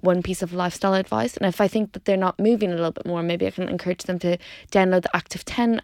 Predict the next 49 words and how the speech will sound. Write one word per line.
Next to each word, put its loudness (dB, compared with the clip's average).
app, 0
which -4
is, -4
like, -4
encourages -4
people -8
to -4
do -6
ten -6
minutes -6
of -10
activity -4
every -6
day. -6
Or 6
if 0
I 2
feel 0
like 0
they're 4
really 0
stressed, -4
maybe 0
I 0
can -4
encourage -4
them -2
to 0
meditate -4
every -2
day. 0
Or 0
if -4
I 2
feel 2
like -2
they're 2
really 2
eating 0
the -4
wrong 2
thing, 0
maybe 4
I 4
can -2
give 2
them 0
a 2
few -2